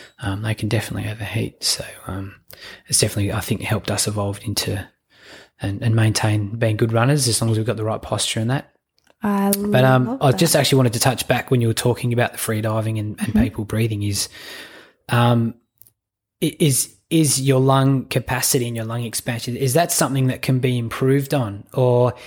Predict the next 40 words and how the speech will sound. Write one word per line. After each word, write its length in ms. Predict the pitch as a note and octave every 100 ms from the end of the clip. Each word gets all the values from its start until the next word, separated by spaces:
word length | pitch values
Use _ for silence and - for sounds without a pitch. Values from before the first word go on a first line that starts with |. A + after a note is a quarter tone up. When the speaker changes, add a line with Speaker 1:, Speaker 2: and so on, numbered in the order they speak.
| - - _ _ -
Speaker 1:
um, 420 | A#2 A2+ A2 A2 - -
can, 380 | - C3 B2 A#2+ _ -
can 160 | C3 B2+
you 100 | A#2+
make 300 | B2+ B2+ -
your 120 | A#2+
lungs 240 | A#2 A2+
bigger 360 | G2+ C3 B2 C3+
through 340 | C3 - B2+ B2
breathing 340 | B2+ B2 B2
exercises 560 | A#2+ B2 - B2 A#2 A#2+
over 200 | A#2+ A#2+
time? 360 | - C3 E3
Or 80 | C#3
is 120 | A#2+
it 60 | B2
just 220 | C3 -
learning 520 | B2 A#2+ B2 B2 A#2+
how 160 | G#2 A2
to 80 | G#2+
fill 340 | - A#2+ A#2
them 180 | A2+ A2
properly? 480 | - A2+ - A2 A2
Or 140 | A2+
is 140 | A2+
it 40 | A2+
a 60 |
combination 720 | A2 A2+ A2+ A2 A2 - A2+ G#2+
of, 180 | G2+ -
of 100 | -
Speaker 2:
No, 180 | G3 G3
Speaker 1:
the 80 |
two? 200 | G#2 G#2 - _ -
Speaker 2:
a, 140 | - F#3+ _ - -
a 40 |
hundred 340 | - A3+ G3+ F#3+
percent 260 | G#3 G3
a 40 | -
combination. 760 | G3 F#3 F3+ F3+ - F3+ F3
So, 340 | - G3+ F#3+